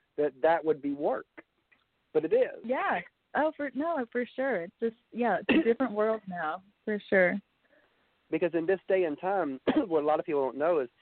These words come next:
Speaker 1: it, you see, back in the nineties and eighties and stuff, you could walk into a record label, could have you sing, and they could sign you that day. That don't
Speaker 2: Yeah.
Speaker 1: happen now.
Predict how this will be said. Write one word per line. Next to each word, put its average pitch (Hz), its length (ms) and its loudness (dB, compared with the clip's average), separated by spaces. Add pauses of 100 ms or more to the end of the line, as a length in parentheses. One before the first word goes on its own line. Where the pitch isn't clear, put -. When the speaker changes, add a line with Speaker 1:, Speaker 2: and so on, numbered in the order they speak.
(560)
Speaker 1:
it, 190 160 -2
you 175 120 -10
see, 165 180 -2 (120)
back 185 200 2
in 196 80 -2
the 165 80 -2
nineties 156 540 0 (140)
and 120 240 -8
eighties 160 400 0
and 135 140 -10
stuff, 131 200 -2
you 175 120 -6
could 185 120 -4
walk 156 240 2
into 139 220 -4
a 120 40 -2
record 117 360 -4
label, 107 340 -10 (800)
could 170 120 -2
have 151 180 0
you 143 100 -8 (140)
sing, 175 240 -2
and 127 80 -4
they 165 100 2
could - 220 -8
sign 143 240 0
you 147 80 -4
that 143 220 -4
day. 156 200 -4 (960)
That 160 120 2
don't 214 120 8
Speaker 2:
Yeah. 208 120 6
Speaker 1:
happen 131 260 0
now. 95 180 -12